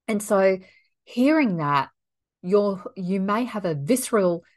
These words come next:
it, response within your body. You may be feeling like, it doesn't, you know, how can I possibly be contributing to my experience of stress and overwhelm,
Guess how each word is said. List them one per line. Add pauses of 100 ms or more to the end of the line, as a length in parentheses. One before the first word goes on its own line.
(500)
it,
response
within
your
body. (160)
You
may
be (240)
feeling
like, (1500)
it
doesn't,
you
know, (640)
how
can
I
possibly
be
contributing
to
my
experience (640)
of
stress (120)
and
overwhelm,